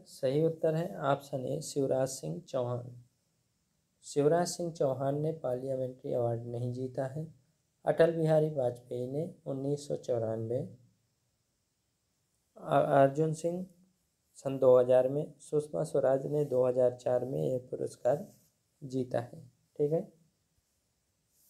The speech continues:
तो parliamentary award किसने नहीं जीता? ऑप्शन ए शिवराज सिंह चौहान ने। ओके, अगला question देखते हैं। अगला question है, मध्य प्रदेश वित्त आयोग की स्थापना कब हुई?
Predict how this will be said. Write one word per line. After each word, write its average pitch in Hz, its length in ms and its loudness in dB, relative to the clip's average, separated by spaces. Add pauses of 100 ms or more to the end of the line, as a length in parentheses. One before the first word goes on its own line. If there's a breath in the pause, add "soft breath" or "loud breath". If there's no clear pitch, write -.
(240)
तो 151 60 -10 (120)
parliamentary 127 640 2
award 123 360 2
किसने 131 320 -10
नहीं 131 220 -6
जीता? 151 340 -10 (840)
ऑप्शन 123 420 -2
ए 117 100 -2 (120)
शिवराज 135 420 0
सिंह 151 280 -8
चौहान 123 400 -4
ने। 110 140 -10 (840)
ओके, 151 180 -2 (160)
अगला 139 240 4
question 156 380 -4
देखते 156 300 -2
हैं। 165 200 -6 (1900)
अगला 165 220 4
question 180 360 -2
है, 180 80 0
मध्य 147 360 2
प्रदेश 135 520 -6 (300)
वित्त 156 380 -8 (180)
आयोग 139 440 0
की 139 120 -8
स्थापना 143 500 -6 (180)
कब 120 160 -2
हुई? 120 200 -4